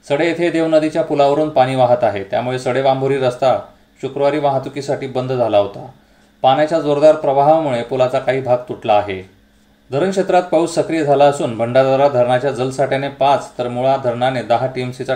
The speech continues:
टप्पा ओलांडला आहे. भंडारदरात पाच हजार अडोतीस, मुळा धरणात दहा हजार एकशे दहा, तर निरवंडेत चार हजार तीनशे एकोणसाठ दशलक्ष घनफूट जलसाठा आहे. दरम्यान, भंडारदरा येथे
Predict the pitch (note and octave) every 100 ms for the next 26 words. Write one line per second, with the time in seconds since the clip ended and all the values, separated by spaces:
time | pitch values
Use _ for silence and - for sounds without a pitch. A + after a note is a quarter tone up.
0 | B2 A2 A2+ A2 A2 G#2 G2+ G2+ - _
1 | _ _ _ A#2+ C3 C#3+ D#3 D#3 D#3 D#3
2 | D3 C#3+ C#3+ C#3+ B2+ C#3 C#3+ A2+ G#2+ B2
3 | C3 B2 B2+ C3+ B2+ A#2+ C3+ B2+ B2 B2
4 | - B2+ C3 C3 - - _ _ - C#3+
5 | D3 C#3+ C#3+ E3 E3+ A#2+ G2 - _ _
6 | D3+ D3+ D#3 D3 D#3 D#3 - C#3+ C#3+ D3+
7 | C#3 D3+ D#3 F3 D#3 D#3 D#3 D3+ - D3
8 | B2 B2+ C3 B2 A#2+ B2+ A2 A2 G2+ F#2+
9 | - _ _ _ C3 C3+ D#3+ D#3+ C#3+ D3
10 | D#3 D#3 D3 C#3+ D3+